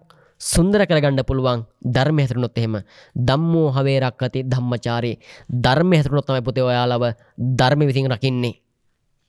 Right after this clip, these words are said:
නේ, වෙන කිසි ආගමක මෙහෙම කියලා නෑනේ. වෙන කිසිම ආගමක මෙහෙම නෑ කියලා නෑ. නේ, දැන් අපි කියන්නේ කොහොමද? අපි කියන්නේ මේ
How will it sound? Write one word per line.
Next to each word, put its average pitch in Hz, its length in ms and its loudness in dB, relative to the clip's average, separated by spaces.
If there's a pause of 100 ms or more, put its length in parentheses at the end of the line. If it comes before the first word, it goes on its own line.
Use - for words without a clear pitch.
(360)
නේ, 120 180 -4
වෙන 107 220 -2
කිසි 135 280 -2
ආගමක 131 440 0
මෙහෙම 139 260 2
කියලා 165 180 2
නෑනේ. 175 300 2 (1900)
වෙන 107 240 -2
කිසිම 123 240 -2
ආගමක 127 260 0
මෙහෙම 151 200 0
නෑ 175 320 -4
කියලා 175 240 -2
නෑ. 160 100 -8 (1080)
නේ, 131 120 -2
දැන් 113 160 -2
අපි 131 140 -4
කියන්නේ 147 280 -4
කොහොමද? 147 220 -2
අපි 139 240 -4
කියන්නේ 170 400 -2 (720)
මේ 107 260 -2